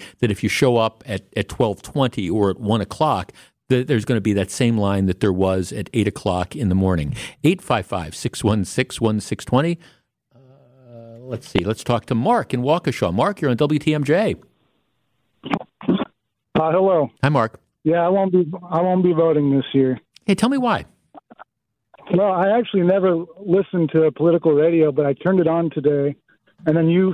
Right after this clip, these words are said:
Speaker 2: said this right when I turned it on, so I thought I would call in. The reason is, is that, you know, I have lots of friends that are Democrats, lots of friends that are Republicans,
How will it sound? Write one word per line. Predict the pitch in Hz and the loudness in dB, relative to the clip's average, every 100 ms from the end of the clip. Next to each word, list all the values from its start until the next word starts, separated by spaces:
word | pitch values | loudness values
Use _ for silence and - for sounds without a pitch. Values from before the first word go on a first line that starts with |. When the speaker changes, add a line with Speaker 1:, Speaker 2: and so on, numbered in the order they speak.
| - | 0
Speaker 2:
said | 190 196 | -2 0
this | 160 156 | 2 2
right | 165 170 | 2 2
when | 165 | 2
I | 156 | 0
turned | - 165 | 0 2
it | 151 | 2
on, | 165 160 - | 2 0 0
so | 143 | 0
I | |
thought | 139 170 | 2 2
I | 165 | 2
would | 147 - | 0 0
call | 156 160 | 0 0
in. | 151 | 2
The | 147 | 4
reason | 175 220 190 190 | 4 4 2 2
is, | 196 175 - - - _ _ _ 160 | 2 0 -4 -18 -20 _ _ _ 0
is | 170 151 | 2 2
that, | 175 170 - - _ _ _ 180 | 2 0 -4 -20 _ _ _ 0
you | |
know, | 175 165 | 2 2
I | 190 | 2
have | 208 185 | 2 2
lots | 170 190 196 | 2 2 0
of | 185 - | -4 -4
friends | - 196 185 160 117 - - | 0 2 2 0 -4 -16 -2
that | 160 | 2
are | 156 | 2
Democrats, | 127 175 185 - 175 160 - | 0 0 0 2 0 0 0
lots | 180 185 | 0 0
of | 156 | -4
friends | 180 170 | -2 2
that | 165 | 4
are | 165 | 4
Republicans, | 151 156 143 151 143 139 139 | 4 2 2 0 0 -2 -2